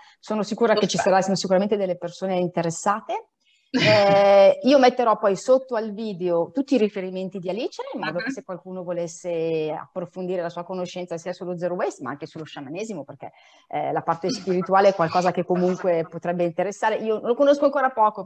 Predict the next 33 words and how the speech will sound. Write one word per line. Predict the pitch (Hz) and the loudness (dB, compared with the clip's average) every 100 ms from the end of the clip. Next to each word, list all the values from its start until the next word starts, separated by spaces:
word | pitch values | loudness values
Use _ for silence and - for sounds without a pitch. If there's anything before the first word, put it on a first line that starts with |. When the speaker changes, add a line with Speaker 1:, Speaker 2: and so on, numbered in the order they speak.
| 175 165 170 170 _ | -14 -18 -20 -20 _
Speaker 1:
ci | 220 | -6
lavorerò, | 185 196 180 160 240 | -4 -2 -2 -2 -4
<laughs> | 233 | -6
sono, | 247 247 | -8 -8
sono | 240 254 | -4 -2
anche | 262 | 0
io | 285 | 0
in | 269 | 2
fase | 240 233 | 2 2
di | 254 | 0
crescita, | 220 180 190 190 185 | 0 -2 -2 -10 -10
quindi | 196 190 175 175 | -8 -6 -6 -6
Speaker 2:
Ma | - 277 | -6 0
sempre, | 330 339 349 | 2 0 0
esatto, | 302 208 196 214 | 2 2 2 -6
ma | 240 | -8
sempre | 247 320 330 330 - | 0 0 2 -2 -2
qua | - 320 285 | -2 -2 -2
arriva | 302 311 262 208 208 | -4 -4 -4 0 0
nel | 214 | 0
momento | 240 285 359 381 | -6 -6 -6 -6
in | 330 | -6
cui | 339 | -4
serve, | - - 175 - 151 156 _ _ _ | -4 -4 -6 -8 -16 -18 _ _ _
con | - 330 359 | -8 -4 -2
Speaker 1:
Infatti. | |
Speaker 2:
tranquillità, | 349 339 311 320 320 - - | 0 -2 0 0 -2 2 2
Speaker 1:
<laughs> | 359 330 277 320 285 269 269 302 - _ | 4 2 2 2 2 0 -2 -6 -18 _
Speaker 2:
proprio | - 359 381 381 370 277 233 196 - _ - - _ _ - | 2 2 2 4 6 8 6 4 -2 _ -20 -20 _ _ -10
sulla | - 339 311 | -4 0 2
prima | 214 202 190 | 2 0 -2
a | |
dirlo. | 180 175 170 175 | -6 -6 -6 -8